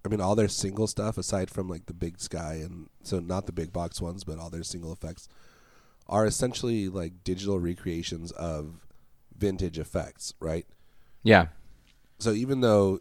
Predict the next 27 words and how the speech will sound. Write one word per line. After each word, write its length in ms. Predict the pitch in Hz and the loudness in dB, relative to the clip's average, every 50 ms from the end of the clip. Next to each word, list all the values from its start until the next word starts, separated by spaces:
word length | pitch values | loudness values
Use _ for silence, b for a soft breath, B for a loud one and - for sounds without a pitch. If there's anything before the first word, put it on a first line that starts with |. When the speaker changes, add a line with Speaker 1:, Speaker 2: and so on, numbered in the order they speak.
| - - | -2 0
Speaker 1:
even 260 | 120 131 135 127 123 | 2 2 4 4 2
the, 80 | 120 120 | 2 2
even 220 | 113 127 131 127 | 2 2 2 4
the 60 | 117 | 2
Volante, 420 | 101 98 95 95 92 98 104 156 170 | 4 4 4 2 2 2 0 -2 -2
even 140 | - 95 90 | -4 -2 -2
though 80 | 92 90 | -2 -2
it's 100 | 85 87 | -2 -4
doing, 240 | - 90 90 90 87 | -2 -2 -2 -2 -2
like, 160 | 87 82 78 | -4 -6 -6
a 40 | 80 | -4
lot 200 | 78 82 80 76 | -4 -4 -4 -6
of 80 | 76 82 | -8 -10
new 240 | 78 76 76 80 | -10 -8 -6 -6
stuff 340 | 80 - - - 82 87 - | -6 -6 -4 -4 -4 -4 -4
that 140 | - - - | -6 -8 -6
pedals 260 | - 87 85 85 80 | -4 -4 -4 -4 -4
haven't 280 | - 87 80 78 67 71 | -4 -6 -6 -8 -10 -10
done 200 | 78 73 78 87 | -10 -10 -8 -8
before, 300 | 92 - - 107 107 101 | -8 -6 -4 -2 -2 -2
it's 120 | 92 - | -4 -6
still 320 | - - - 113 113 107 101 | -8 -6 -4 -2 -2 -2 -2
trying 340 | - - 107 98 92 90 | -2 -2 -4 -2 -2 -4
to 100 | 90 - | -6 -8
emulate 340 | - 87 90 85 80 80 78 | -8 -6 -6 -6 -6 -6 -8
something 300 | - - 85 82 80 80 | -8 -8 -6 -6 -8 -10
that, 100 | 80 78 | -10 -14